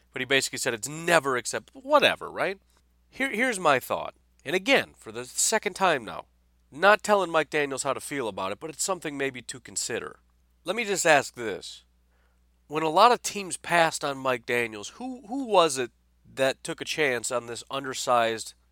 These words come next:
lineman from Iowa? I'm pretty sure it was Ted Thompson and the Green Bay Packers, was it not? Who was it that stuck by Mike Daniels after the first year when he had basically no impact on the team whatsoever?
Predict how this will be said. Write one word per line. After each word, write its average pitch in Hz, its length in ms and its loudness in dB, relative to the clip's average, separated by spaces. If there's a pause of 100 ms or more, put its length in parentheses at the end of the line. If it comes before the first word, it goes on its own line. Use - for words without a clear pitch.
(140)
lineman 117 460 0
from 107 200 -10
Iowa? 101 440 -2 (640)
I'm 135 80 -10
pretty 254 220 -2
sure 190 220 0
it 151 60 2
was 139 140 -4
Ted 156 220 0
Thompson 143 440 -6
and 113 120 -8
the 110 40 -10
Green 113 220 -8
Bay 104 120 -4
Packers, 95 480 -2
was 90 180 -10
it 98 80 -12
not? 110 300 -2 (680)
Who 226 140 -10
was 220 240 2
it 185 120 -4
that 156 140 0
stuck - 440 0
by 143 220 4
Mike 117 280 0
Daniels 107 380 -4
after 110 240 -4
the 107 80 -10
first 120 340 -10
year 113 160 -8
when 104 140 -12
he 110 140 -10
had 107 300 -4
basically 113 420 -8
no 117 320 -4
impact 113 460 -4
on 104 80 -6
the 101 80 -12
team 110 260 -16
whatsoever? 92 680 -10